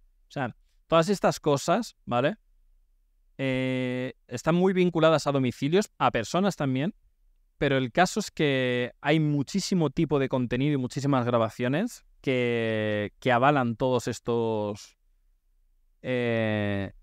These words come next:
todos estos sucesos, ¿vale? A mí personalmente ya sabéis también que me han pasado unas cuantas cosas y, y que yo creo que en algún podcast vamos a intentar, eh, comentar algunas de ellas también, ¿vale?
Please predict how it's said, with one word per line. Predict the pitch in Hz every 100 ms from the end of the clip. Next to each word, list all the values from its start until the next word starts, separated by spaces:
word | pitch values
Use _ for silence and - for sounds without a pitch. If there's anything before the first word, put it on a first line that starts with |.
| - -
todos | 131 123
estos | 123 127 -
sucesos, | 113 98 - -
¿vale? | 104 123
A | 117
mí | 117
personalmente | 127 - 120 135 127 117
ya | 113
sabéis | 117 113
también | 110 117
que | 113
me | 107
han | 107
pasado | 110 110
unas | 104 101
cuantas | 104 95 -
cosas | 110 156 165 - - - - - - -
y, | 127 110 107 101 98 95 92 - _ _ _ _ _
y | 131
que | 127
yo | 139
creo | 151 160
que |
en | 156
algún | 143 151
podcast | 139 156 - 170 - _
vamos | 131 135 135
a |
intentar, | 127 123 113 117 117 110 - 101 - _
eh, | 110 107 104 101 98 -
comentar | 117 110 110 110
algunas | 101 98 101
de | 95
ellas | 90 -
también, | 92 95 -
¿vale? | 117